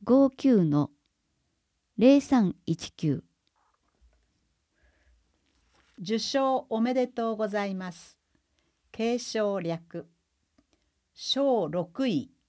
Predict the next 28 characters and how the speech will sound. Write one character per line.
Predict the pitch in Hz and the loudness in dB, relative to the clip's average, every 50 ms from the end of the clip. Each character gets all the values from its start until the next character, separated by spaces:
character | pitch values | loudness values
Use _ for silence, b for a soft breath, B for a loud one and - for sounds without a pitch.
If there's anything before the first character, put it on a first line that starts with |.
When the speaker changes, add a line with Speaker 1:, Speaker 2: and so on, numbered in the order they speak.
| _ _ _ _ - - - | _ _ _ _ -20 -14 -6
Speaker 2:
瑞 | - 226 254 277 294 | -2 0 2 2 2
宝 | 285 - - 262 262 262 254 | 0 -2 -2 -2 0 0 -2
装 | 254 - - 247 262 262 | -4 -2 -2 -2 -2 -2
甲 | 262 - - 254 233 214 | -4 -4 -2 -2 -2 -2
賞。 | - - - 151 143 131 127 123 - - _ _ _ _ _ _ _ _ _ _ _ _ _ _ _ _ _ _ _ _ - | -4 -8 -10 -10 -10 -10 -10 -14 -16 -20 _ _ _ _ _ _ _ _ _ _ _ _ _ _ _ _ _ _ _ _ -4
故、 | - 233 220 - _ _ _ _ _ _ _ _ _ - | -2 -2 -2 -2 _ _ _ _ _ _ _ _ _ -8
安 | 190 180 175 | -6 -4 -2
倍 | 185 233 247 226 | 0 0 -2 -2
茂。 | - - - 208 175 196 185 180 165 160 156 - _ _ _ _ _ _ _ _ _ _ _ _ _ _ _ _ _ _ _ _ _ _ _ _ _ _ _ _ _ _ _ _ _ _ _ _ _ _ | -4 -8 -8 -6 -4 -4 -4 -4 -4 -8 -10 -12 _ _ _ _ _ _ _ _ _ _ _ _ _ _ _ _ _ _ _ _ _ _ _ _ _ _ _ _ _ _ _ _ _ _ _ _ _ _
寄 | - - 311 | -6 -6 -4
付 | 294 - 247 190 - - | -2 0 0 0 0 -2
あ | - - | -4 -2
り | 208 247 247 | -2 0 0
が | 277 269 262 | 0 -2 -2
と | - 220 202 190 | 0 -2 0 0
う | 175 | 0
ご | 175 170 | -4 -6
ざ | 156 175 165 160 | -4 -4 -4 -4
い | 160 151 | -4 -4
ま | 151 147 147 | -6 -6 -8
す。 | - - - - - _ _ _ _ _ _ _ _ _ _ _ _ _ _ _ _ _ _ _ | -10 -14 -20 -20 -20 _ _ _ _ _ _ _ _ _ _ _ _ _ _ _ _ _ _ _
継 | - 214 214 226 226 | -4 -2 -2 -2 -2
承 | 220 - - 202 190 190 185 165 | -4 -8 -6 -6 -4 -4 -6 -6
略。 | - 151 156 156 - - - 147 - _ _ _ _ _ _ _ _ _ _ _ _ _ _ _ _ _ _ _ | -8 -10 -10 -10 -12 -12 -12 -12 -12 _ _ _ _ _ _ _ _ _ _ _ _ _ _ _ _ _ _ _
長 | - - 262 277 269 | -6 -4 -2 -2 -2
公 | 277 - 294 294 285 269 233 | -2 -2 0 2 2 4 2
園 | 196 175 160 151 147 | 2 2 0 0 0
へ。 | 139 120 98 | -2 -4 -8